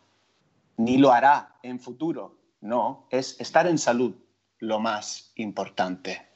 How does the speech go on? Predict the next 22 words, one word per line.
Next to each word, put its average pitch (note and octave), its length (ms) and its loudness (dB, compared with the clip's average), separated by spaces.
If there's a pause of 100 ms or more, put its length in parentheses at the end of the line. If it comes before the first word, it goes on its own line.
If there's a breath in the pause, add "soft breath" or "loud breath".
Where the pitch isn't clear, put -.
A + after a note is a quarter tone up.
(1200)
Y A2 120 4
es B2 100 6
lo C#3+ 120 8
que C3+ 100 4
tenemos C#3+ 320 0
que A#2 140 -10
cuidar B2+ 540 0 (300)
realmente, G#2 760 -6 (160)
nuestra B2+ 480 2
salud, C3 500 2 (540)
que A#2+ 140 -4
nos G#2 140 -8
da A#2 120 6
bienestar B2+ 680 2
mental, A2 720 4
que - 100 -20
me F#2 140 -14
da, A2 440 -2
que G#2 100 -10
nos G#2 180 -12
da A2+ 140 4
bienestar A#2+ 760 2